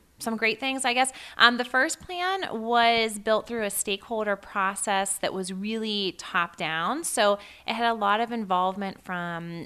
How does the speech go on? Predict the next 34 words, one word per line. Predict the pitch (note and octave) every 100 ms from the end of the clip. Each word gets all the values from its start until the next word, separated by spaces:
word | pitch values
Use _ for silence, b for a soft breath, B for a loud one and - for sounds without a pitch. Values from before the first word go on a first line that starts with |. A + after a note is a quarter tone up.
| -
institutions | F#3+ - F3+ - F3 - E3+
of | D#3+
higher | E3 D3+
education | D3 D3 - - D4 C#4 - C4+ B3+ B3
and | G#3+ F3 F3 b b
some | - - F#3 G3 G3+ F#3+
businesses, | G3 G3 G3+ G#3+ G3+ - G3 G3 F#3+ F#3+ F#3+
but | A3+
it |
was | A#3+ A#3+
hard | - E4+ G#4+
to | G#4+
get | D#4+ A3+ G#3 G3+ B B B B B -
community | - A#3 A3 A#3 A#3+ A#3+
members | G#3+ F#3+ F#3+ F#3+ F3+
really | F3+ G3
at | F3+
the |
neighborhood | E3+ E3+ D#3+ D#3 D#3+ D#3+ -
level | C#3+ D3+ D3 -
engaged. | D#3 D3+ D3+ C#3 E3+ -
And | F3+
that | F3
is | F#3
something | F#3+ - A#3+ B3 C#4 B3
that | G3+
in | - F3+
this | E3+ -
third | - F3+ F3+
iteration, | - E3+ D#3+ D#3+ - E3
the | D#3
city | - E3+ D#3+ E3
has | E3 D#3+
been | D#3+ D3+